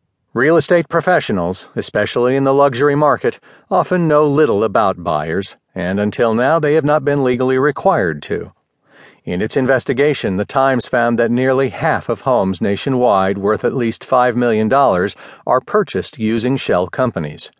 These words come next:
In Manhattan and Los Angeles, the figure is higher.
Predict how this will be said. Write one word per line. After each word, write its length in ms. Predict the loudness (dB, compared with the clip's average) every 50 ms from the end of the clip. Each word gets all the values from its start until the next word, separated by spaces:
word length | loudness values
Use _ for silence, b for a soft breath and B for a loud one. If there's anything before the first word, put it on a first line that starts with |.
| _ _ _ b b b b b b
In 160 | -4 -2 -2
Manhattan 640 | 0 0 -2 -2 -2 0 0 0 0 0 0 0 0
and 180 | 0 0 2
Los 280 | 2 2 2 2 2 0
Angeles, 580 | 0 0 0 0 -2 -2 -4 -4 -6 -10 -14 -16 _ -6
the 80 | -4
figure 380 | -2 0 -2 -2 -2 -4 -4 -4
is 120 | -6 -4
higher. 480 | 0 0 2 2 0 -2 -6 -10 -14